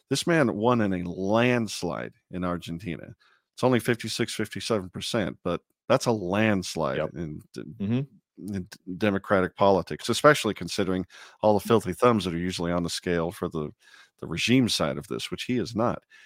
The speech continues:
Speaker 1: And he won campaigning, quoting Milton Friedman and
Speaker 2: Right.
Speaker 1: Friedrich Hayek, he
Speaker 2: Right.
Speaker 1: touting about his dog named after anarcho-capitalist Murray Rothbard.
Speaker 2: Right.
Speaker 1: He has people, a-, and again, this,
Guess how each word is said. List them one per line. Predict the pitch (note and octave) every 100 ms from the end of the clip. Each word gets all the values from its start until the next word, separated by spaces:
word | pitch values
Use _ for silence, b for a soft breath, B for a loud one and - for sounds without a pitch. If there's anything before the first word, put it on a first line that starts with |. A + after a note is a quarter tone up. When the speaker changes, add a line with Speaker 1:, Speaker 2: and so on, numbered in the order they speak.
| b b b _ A2+
Speaker 1:
And | G#2
he | F#2+
won | F2 A#2+ C3+ F2+ F#2
campaigning, | - G#2 - A#2 C3+ F#2 D2+ G2 _ _ _ _
quoting | - A2+ G#2 F#2
Milton | F#2 G#2+ B2+
Friedman | - C#3+ B2 D2 - _ -
and | D#2
Speaker 2:
Right. |
Speaker 1:
Friedrich | - G2 G#2 G#2+
Hayek, | - A2+ B2+ E2 - - -
he | C2+ - -
Speaker 2:
Right. | D#2+ - _
Speaker 1:
touting | - G#2+ A2+ A2
about | G#2+ A2 G#2+
his | G2 -
dog | G#2+ A#2+ A2 F#2+
named | F#2+ F#2+
after | G2 G2+ G2+ F2 - b b b G2+
anarcho-capitalist | A2+ B2 B2 A#2+ A2+ A#2 A#2+ - F#2 F#2 F#2 -
Murray | F#2+ G#2 B2 A2
Rothbard. | F#2+ A2+ B2+ - C2 - _ _ b b
Speaker 2:
Right. | D#3+
Speaker 1:
He |
has | C#3 -
people, | D#3+ D#3 B2+ A#2 C3
a-, | C3
and | A#2
again, | A2+ C#3+ C#3
this, | A2 C#3 -